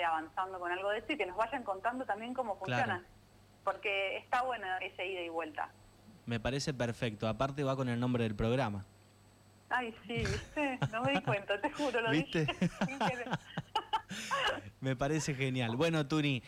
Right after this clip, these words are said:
Speaker 2: eh, está
Speaker 1: Bueno,
Speaker 2: bueno
Speaker 1: Maxi.
Speaker 2: ya ir teniendo tarea en la semana. Ya n-, vamos a estar, eh, voy a estar yo a full, vos ya, eh, ya estás. Yo me, como que me tomé un relax,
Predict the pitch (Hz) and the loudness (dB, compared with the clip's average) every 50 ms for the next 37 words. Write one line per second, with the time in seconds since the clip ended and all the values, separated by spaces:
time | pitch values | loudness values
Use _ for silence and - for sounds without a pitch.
0 | - - - - 135 131 131 123 123 120 113 117 - - 143 - 311 175 170 185 | -14 -12 -4 0 0 2 2 2 2 0 0 -2 -2 0 2 2 4 4 4 4
1 | 190 208 196 165 160 151 - 165 160 170 180 170 156 170 156 156 160 160 151 143 | 4 2 2 0 0 0 0 2 4 4 2 2 2 2 2 4 4 4 4 4
2 | 143 139 139 165 180 196 208 208 190 - 165 147 143 147 143 - 156 151 156 175 | 4 2 2 4 2 4 2 2 0 -2 -4 0 0 0 0 0 0 2 2 2
3 | 185 190 196 196 180 139 147 - 156 151 156 160 156 - - - 139 135 131 147 | 2 2 2 0 0 -2 -2 2 2 4 4 2 0 -4 -10 -10 -8 0 2 2
4 | 156 156 151 143 139 135 - 151 151 151 147 - 131 127 123 120 117 117 113 - | 4 4 4 4 2 2 2 2 2 2 0 0 -2 -2 0 0 0 0 -2 -4
5 | 113 123 123 147 160 160 143 135 - 151 139 135 120 151 156 143 131 120 - - | -6 -4 0 2 4 4 2 2 0 0 0 2 2 4 4 4 4 2 0 2
6 | 147 151 156 147 131 127 127 123 - 127 123 117 - 95 110 110 - - 123 120 | 2 4 4 4 4 4 4 2 2 0 0 0 0 -2 -4 -4 -2 -2 -2 -2
7 | - - 143 151 156 135 - 127 123 123 123 117 110 101 117 110 113 107 113 113 | 0 0 2 2 2 0 0 0 2 2 2 2 0 0 -2 -2 0 0 0 0
8 | 113 104 117 113 120 127 127 123 123 117 117 127 131 143 156 170 180 - - - | 2 2 2 4 4 6 6 6 6 4 4 4 4 4 4 2 0 -2 -8 -8